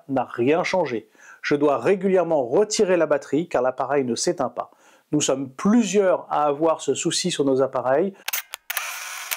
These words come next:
Donc, autre information importante, le look Eternal vient d'apparaître en téléchargement dans Leica Photo pour les Leica Q trois et S L trois.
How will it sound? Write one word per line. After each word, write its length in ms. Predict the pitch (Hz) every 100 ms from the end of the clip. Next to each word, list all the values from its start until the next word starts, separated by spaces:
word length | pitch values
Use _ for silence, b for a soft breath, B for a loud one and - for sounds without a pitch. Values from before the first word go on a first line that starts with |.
| - _ _ _ _ _
Donc, 360 | 233 277 226 - -
autre 240 | 269 269
information 500 | 254 233 226 226 240
importante, 520 | 220 220 - 233 226
le 60 | 214
look 320 | 214 214 -
Eternal 560 | - 233 233 208 220 214
vient 200 | 156 196
d'apparaître 540 | 190 190 180 196 190
en 120 | 165 143
téléchargement 920 | - 269 226 - 185 156 170 175 196
dans 180 | 160 143
Leica 440 | 160 220 175 175
Photo 440 | - - 208 208 208
pour 180 | 208 156
les 120 | 151
Leica 320 | 156 160 165
Q 220 | - 202
trois 320 | 196 160 160 -
et 100 | 147
S 140 | 156
L 120 | 151
trois. 280 | - - 113